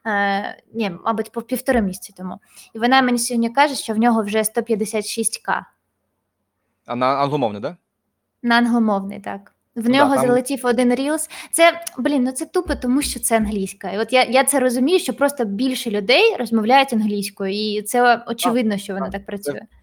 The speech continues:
Speaker 2: сотні разів більше, на, на жаль. І, е, насправді,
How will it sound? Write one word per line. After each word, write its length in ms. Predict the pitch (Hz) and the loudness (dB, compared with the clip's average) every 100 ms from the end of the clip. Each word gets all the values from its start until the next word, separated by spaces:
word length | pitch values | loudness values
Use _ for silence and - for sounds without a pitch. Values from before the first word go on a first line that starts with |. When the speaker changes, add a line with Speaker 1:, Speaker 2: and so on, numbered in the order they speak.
| _ - | _ -16
Speaker 2:
сотні 480 | - - 165 - 110 | -6 0 0 0 -12
разів 280 | 101 101 | -12 -18
більше, 340 | 98 - - _ _ _ _ _ | -20 -20 -20 _ _ _ _ _
на, 140 | 107 101 | -16 -12
на 140 | 110 | -10
жаль. 200 | 104 101 - - - - | -6 -6 -6 -20 -20 -8
І, 540 | 170 196 202 196 196 196 | -2 0 0 4 2 4
е, 480 | 170 156 156 147 147 | 4 6 4 4 0
насправді, 640 | 156 - 208 233 160 147 | -4 -2 2 2 0 -6